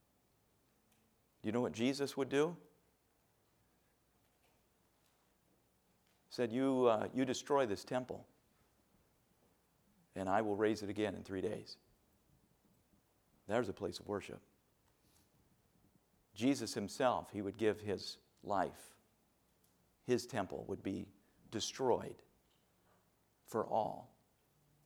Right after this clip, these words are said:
This man has built a synagogue. Jesus would give himself. He alone is worthy. Now that's gonna play into this.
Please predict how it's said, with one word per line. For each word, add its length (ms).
This 320
man 340
has 160
built 400
a 60
synagogue. 520
Jesus 400
would 140
give 160
himself. 460
He 560
alone 560
is 180
worthy. 400
Now 100
that's 180
gonna 140
play 260
into 160
this. 360